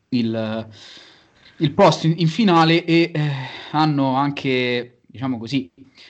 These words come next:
negato alla, alla Bosnia la possibilità di andare a giocarsi, eh, un posto per il primo europeo della loro storia.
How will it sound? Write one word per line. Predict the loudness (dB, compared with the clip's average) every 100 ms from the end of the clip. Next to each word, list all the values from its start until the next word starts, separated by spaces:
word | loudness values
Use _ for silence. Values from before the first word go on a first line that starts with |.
| _
negato | -6 0 4 4 2
alla, | 0 0 -2 -4
alla | -2 -2
Bosnia | -2 -6 -4 -2
la | -2
possibilità | -4 -6 -6 -4 -2 -2
di | -2 -4
andare | -4 -4 -6
a |
giocarsi, | -8 -8 -6 -8 -8 -16 -16 -10 -6 -6 -6
eh, | -8 -8 -6 -4 -4 -6 -10 -20 _ _ -2
un | 0 2
posto | 2 0 -2 -4
per | -2
il | -4
primo | -4 -2
europeo | 0 0 -2
della | -4 -4
loro | -6 -8 -12
storia. | -14 -12 -10 -10